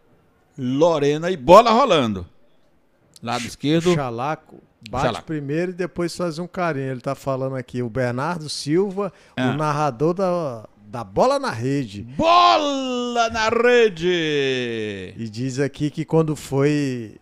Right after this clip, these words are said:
Speaker 2: lá em São Paulo, conheceu o Canindé, que é um estádio lindo, por sinal. Dizendo aqui.
Speaker 1: Chalacão, o famoso bate a sopra. Tá bom, Chalaco.
Speaker 2: <laughs>
Speaker 1: Associação Portuguesa de Desportos,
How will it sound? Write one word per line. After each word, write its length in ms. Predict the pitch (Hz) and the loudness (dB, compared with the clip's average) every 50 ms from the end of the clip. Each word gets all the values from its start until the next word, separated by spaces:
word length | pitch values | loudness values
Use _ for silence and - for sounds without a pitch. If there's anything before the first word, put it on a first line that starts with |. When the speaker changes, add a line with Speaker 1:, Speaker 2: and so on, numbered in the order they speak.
| _ _ _ | _ _ _
Speaker 2:
lá 220 | 107 110 120 131 | -14 -12 -12 -10
em 40 | 127 | -10
São 260 | - - 143 135 123 | -10 -10 -10 -10 -12
Paulo, 260 | - - 127 131 135 | -10 -10 -10 -10 -10
conheceu 480 | _ - 151 151 151 - - 151 147 143 | _ -12 -10 -10 -8 -8 -6 -4 -6 -6
o 20 | |
Canindé, 600 | 143 - 151 147 143 139 131 113 107 120 131 151 | -4 -6 -8 -8 -6 -8 -8 -6 -4 -4 -4 -4
que 160 | 156 - - | -6 -6 -6
é 40 | 156 | -6
um 160 | 151 151 151 | -6 -6 -8
estádio 460 | 147 - - - 147 139 139 135 151 143 | -10 -10 -8 -6 -6 -6 -4 -6 -6 -8
lindo, 340 | 127 113 113 131 143 147 | -8 -6 -6 -6 -6 -8
por 200 | 143 - 156 151 | -10 -12 -12 -10
sinal. 420 | 139 - - 160 127 90 71 52 - _ - - | -10 -10 -12 -12 -16 -16 -18 -20 -20 _ -20 -20
Dizendo 280 | 101 101 95 101 95 95 | -20 -18 -18 -16 -16 -16
aqui. 180 | - - - | -16 -12 -8
Speaker 1:
Chalacão, 920 | - 196 220 220 214 202 196 185 - - 202 202 208 214 214 214 202 175 - _ _ _ _ _ _ _ _ _ _ _ - | -6 -6 -4 -4 0 0 0 -2 0 -2 -2 0 0 0 -2 -2 -4 -6 -10 _ _ _ _ _ _ _ _ _ _ _ -12
o 40 | 131 | -8
famoso 680 | - 156 139 123 127 131 131 131 120 127 127 113 101 - _ _ _ _ _ _ - | -4 -4 -4 -2 -2 0 0 -2 -2 -2 -4 -4 -4 -6 _ _ _ _ _ _ -4
bate 300 | - 220 214 196 - - | -2 0 0 0 0 -2
a 80 | 151 - | -4 -4
sopra. 420 | - - 85 80 - - 85 - - - - _ _ _ _ _ _ - - - | -4 -8 -10 -10 -10 -12 -16 -16 -16 -20 -20 _ _ _ _ _ _ -20 -20 -8
Tá 220 | - 285 254 214 | -4 -2 -2 -2
bom, 260 | 180 165 165 147 110 95 139 | 0 0 -2 -2 -2 -4 -8
Chalaco. 340 | 120 104 - - - 139 - - - 135 - _ 151 143 - _ _ _ _ | -8 -8 -10 -10 -12 -14 -14 -14 -16 -18 -18 _ -20 -20 -20 _ _ _ _
Speaker 2:
<laughs> 560 | 719 - _ _ _ _ _ _ - - _ - | -20 -20 _ _ _ _ _ _ -20 -20 _ -10
Speaker 1:
Associação 760 | 233 240 - - 254 - - - 247 - - - 190 208 196 | -10 -8 -2 0 0 0 0 0 -2 -2 -2 -2 -4 -4 -4
Portuguesa 800 | - _ - 175 - - - 156 127 127 147 156 151 - 143 135 | -8 _ -10 -8 -8 -8 -10 -10 -8 -6 -6 -6 -4 -4 -4 -4
de 80 | 127 131 | -4 -4
Desportos, 880 | 123 123 - - - - 226 214 175 - - 208 175 - - - - | -4 -6 -6 -8 -8 -4 -2 -2 -2 -4 -8 -10 -10 -10 -12 -14 -16